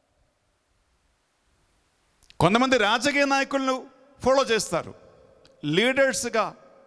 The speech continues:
హీరోగా తీసుకుంటారు. కానీ ఇక్కడ పౌలు ఏమంటున్నారు?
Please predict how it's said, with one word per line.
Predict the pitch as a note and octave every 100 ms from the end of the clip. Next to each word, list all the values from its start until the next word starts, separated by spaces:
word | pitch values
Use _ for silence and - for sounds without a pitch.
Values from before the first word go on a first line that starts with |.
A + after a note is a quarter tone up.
| C#3+
హీరోగా | G3 C4+ C#4 C4+
తీసుకుంటారు. | C4 B3 - A#3 G3+ F3 - - _ _ _ _ _ _ _ _ _ _ _ _ _ _ _ _ -
కానీ | C3+
ఇక్కడ | D3 F3+
పౌలు | F3 F#3+
ఏమంటున్నారు? | A3 G#3+ G#3 G3+ G3+ F3